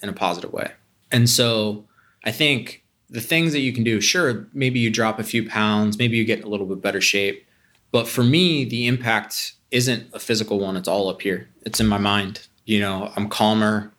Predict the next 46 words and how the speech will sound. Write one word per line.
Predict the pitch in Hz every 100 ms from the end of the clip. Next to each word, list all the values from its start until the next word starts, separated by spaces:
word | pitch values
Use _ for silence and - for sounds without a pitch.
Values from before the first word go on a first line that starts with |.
| -
I | 104
feel | - 110 107 101 98 _ -
better | 107 117 117
when | 113
I | 107
wake | 104 104 107
up | 104
in | 110
the | 107
morning. | 107 107 107 104 - _ _ _ _
I | -
talk | 110
to | -
a | 107
lot | 104 107
of | 104
people | 107 107
who | 104
practice | 104 95 92 101 104
yoga. | 101 101 98 95 _ _
You | 95
know, | 92
it |
helps | - 110 -
them | 101
with | 92
anxiety, | 101 104 110 107 101 107
stress, | - - 110 104 104 - -
depression. | - - 104 - 98 101 _ _ - _ -
Our | 135
world | 139 139 135
is | 113 -
full | - 120 120
of |
distractions | 101 - 107 104 110 110 104
and | 92 90
full | - 104 104
of | 95
demands. | 90 92 92 101 127 - - _ _ -
And | 110
anything | 117 135 143 131
we | 113
can | 107 107 98
do | 95 95 98 104
to | -
make | 92 95 95